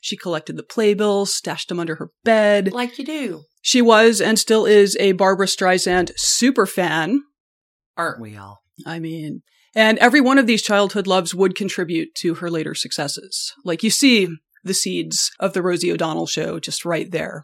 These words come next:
Speaker 2: Oh, absolutely.
Speaker 1: However, while Rosie was apparently quite well liked at school,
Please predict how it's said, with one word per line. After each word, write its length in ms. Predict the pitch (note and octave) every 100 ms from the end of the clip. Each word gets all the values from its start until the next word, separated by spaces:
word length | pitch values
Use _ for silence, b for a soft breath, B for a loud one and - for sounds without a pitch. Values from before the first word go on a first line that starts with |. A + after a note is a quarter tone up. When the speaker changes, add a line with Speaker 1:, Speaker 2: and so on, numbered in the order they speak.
| _ -
Speaker 2:
Oh, 100 | B3+
absolutely. 760 | G#3 G#3+ - F3 D#3+ E3 G#2 - _ _ _ -
Speaker 1:
However, 380 | C#4+ D#4+ B3
while 480 | - A#3 A#3+ A#3+ A3+
Rosie 300 | F#3+ A#3 C4+
was 160 | C#4 A#3+
apparently 420 | A3+ A3 A#3+ B3
quite 220 | - G3
well 140 | F#3+ F#3+
liked 260 | F3+ F3+
at 120 | - -
school, 720 | - - D4+ A3+ F#3 F#3 D#3